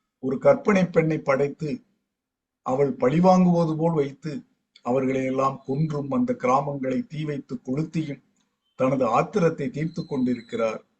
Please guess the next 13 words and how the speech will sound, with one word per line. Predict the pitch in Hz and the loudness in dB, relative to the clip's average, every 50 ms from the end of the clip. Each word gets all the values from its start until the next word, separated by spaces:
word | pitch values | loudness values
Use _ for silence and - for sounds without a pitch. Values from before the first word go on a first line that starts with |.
| _ | _
தனது | _ - 113 117 117 113 | _ -8 -6 -6 -6 -6
கற்பனையில். | - 107 107 - - - 131 123 120 107 101 - _ _ _ _ _ _ _ _ _ _ _ _ _ _ _ _ _ _ _ _ _ - _ - | -6 -6 -8 -8 -4 -4 -2 -2 -2 -2 -6 -14 _ _ _ _ _ _ _ _ _ _ _ _ _ _ _ _ _ _ _ _ _ -20 _ -10
அதன் | 117 123 120 147 135 123 | -8 -6 -4 -4 -4 -4
தாக்கம் | 107 123 127 147 147 - - 156 139 123 - _ _ _ _ _ _ _ _ _ _ _ | -2 0 0 0 -2 0 -2 -2 -2 -2 -8 _ _ _ _ _ _ _ _ _ _ _
படிக்கும் | - - - 156 202 202 - - 226 208 | -2 -2 0 0 0 -2 0 2 4 4
நமக்கும் | 190 156 135 156 175 180 - 220 202 170 | 4 4 4 4 4 2 2 2 4 4
ஏற்படும் | 156 147 - - 156 143 135 131 | 4 2 2 2 0 0 2 2
விதத்தில் | 123 120 123 127 127 - - 147 123 - - _ _ _ _ _ _ _ _ _ _ _ - | 0 2 2 0 -2 -2 -6 -8 -8 -8 -10 _ _ _ _ _ _ _ _ _ _ _ -4
இந்த | - 123 123 120 120 113 | 0 0 2 2 0 0
நிராயுத | 110 117 127 139 151 156 156 156 151 147 127 | 0 2 4 4 4 4 4 2 2 0 2
பாணியின் | 120 131 127 127 127 123 113 110 | 4 4 4 4 4 2 0 -2
ஆயுதங்கள் | 214 123 139 147 143 143 269 269 254 120 | -4 -4 -4 -4 -4 -4 -4 -2 -2 -2
அமைந்திருப்பது | 113 110 113 127 127 127 127 117 - - - 117 - - 135 - | 0 0 0 0 0 0 -2 -4 -6 -8 -12 -10 -10 -10 -10 -14